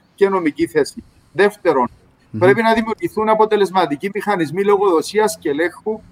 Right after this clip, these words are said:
Speaker 1: αυτό που και η Γκρέκο και η Βενετία ονομάζουν checks and balances, που είναι και νομολογημένο, που δεν υπάρχουν σήμερα. Είτε αυτές αφορούν, α, οι διαδικασίες αλληλοελέγχου, το ίδιο το ανώτατο δικαστήριο, είτε και κατώτερα δικαστήρια. Πρέπει να μη-, βρεθούν αυτοί οι μηχανισμοί ελέγχου.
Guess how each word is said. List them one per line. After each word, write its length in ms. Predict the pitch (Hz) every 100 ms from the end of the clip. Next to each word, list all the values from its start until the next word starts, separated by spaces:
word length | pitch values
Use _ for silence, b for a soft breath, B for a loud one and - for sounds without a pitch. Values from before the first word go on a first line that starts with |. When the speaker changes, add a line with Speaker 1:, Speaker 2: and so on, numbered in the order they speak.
| _ -
Speaker 1:
αυτό 360 | 156 - 202
που 140 | 202 220
και 100 | 208
η 140 | 170
Γκρέκο 360 | 151 202 202 196
και 100 | 208 190 170
η 60 |
Βενετία 480 | 165 165 147 190 202
ονομάζουν 460 | 196 160 185 185 196
checks 280 | 190 185 175
and 80 | 151
balances, 560 | 160 175 175 403 440 - _ _
που 100 | 190
είναι 160 | 226 240
και 140 | 220
νομολογημένο, 840 | 202 185 165 139 135 165 208 233 - _
που 120 | 180 175
δεν 140 | 220
υπάρχουν 360 | 220 220 - 202
σήμερα. 540 | - 202 165 113 - _ - _ -
Είτε 260 | 196 214 220
αυτές 360 | - 214 208
αφορούν, 640 | 226 - 165 185 214 180 160
α, 100 | 170 165 156
οι 40 | 165
διαδικασίες 580 | 170 160 160 143 196 202
αλληλοελέγχου, 680 | 202 202 170 175 190 214
το 120 | 190 165
ίδιο 220 | 214 233
το 100 | 196
ανώτατο 380 | 175 165 151 139
δικαστήριο, 640 | 131 131 - 190 214 240 240 b _
είτε 240 | - 202 233
και 140 | 240
κατώτερα 500 | 233 185 208 220 214
δικαστήρια. 560 | 202 214 156 - 196 165
Πρέπει 240 | 196 202
να 120 | 220
μη-, 140 | 220 220
βρεθούν 480 | 160 160 151 190 208
αυτοί 240 | 190 - 208
οι 40 |
μηχανισμοί 500 | 202 180 175 139 165
ελέγχου. 500 | 151 190 196 240 247